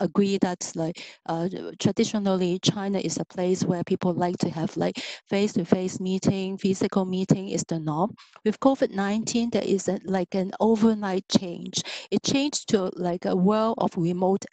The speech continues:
everything. So people are responding very quickly, and then they do, uh, observe social distancing, things like that, very rapidly. And that's, uh, one of the things that we observe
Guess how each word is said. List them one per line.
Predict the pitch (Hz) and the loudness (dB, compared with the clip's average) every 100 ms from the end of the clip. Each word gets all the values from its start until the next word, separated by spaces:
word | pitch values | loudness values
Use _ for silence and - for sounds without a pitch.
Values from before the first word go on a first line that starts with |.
| - | -8
everything. | 196 - 160 - - 202 214 349 - - _ | -6 -6 -10 -12 -12 -4 -2 -4 -10 -20 _
So | - 208 196 | -2 0 2
people | 277 - 254 | 0 2 0
are | 185 | 2
responding | 175 180 185 - 214 214 214 202 | 0 2 0 0 0 0 0 2
very | 208 202 | 2 2
quickly, | 196 185 180 - 165 190 | 6 4 4 -4 0 0
and | - 180 | 0 0
then | 185 196 208 | 0 -2 -4
they | - 185 - | 0 0 0
do, | 190 214 247 - _ _ _ | 0 2 0 -6 _ _ _
uh, | 175 175 170 170 | -4 -2 -2 -2
observe | - - - 190 - - | -2 -2 0 0 -2 -2
social | - 196 202 185 | 0 0 0 0
distancing, | 196 - 196 190 - 196 196 | -2 -2 -2 -2 -2 -2 0
things | - 185 185 - | -2 -2 -4 -2
like | 185 185 | -2 0
that, | 180 - - - | -2 -4 -8 -4
very | 196 196 190 | -2 0 0
rapidly. | 175 175 - 170 165 165 165 - - | -2 -2 -4 -6 -4 -6 -6 -12 -8
And | 196 196 | -6 -2
that's, | 220 226 - | -2 0 0
uh, | 175 170 139 139 180 | 0 -4 -2 0 0
one | 214 220 | 0 -2
of | - | -2
the | 175 - | -4 -4
things | 196 202 | -6 -4
that | - 196 - | -2 -4 -2
we | 170 190 | -2 -2
observe | 160 - - 180 - | -2 2 4 4 -4